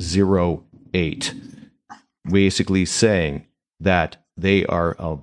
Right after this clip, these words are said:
an abysmally small, which is wonderful in this case, a fraction of their population based on their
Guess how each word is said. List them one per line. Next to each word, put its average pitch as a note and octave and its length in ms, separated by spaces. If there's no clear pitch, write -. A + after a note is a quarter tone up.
an F2 120
abysmally G2+ 500
small, G2 800
which - 260
is F2 120
wonderful F2 540
in E2 60
this F2+ 140
case, E2+ 380
a - 60
fraction G2+ 760
of E2+ 180
their F#2+ 160
population F2+ 960
based G2 320
on E2+ 120
their - 160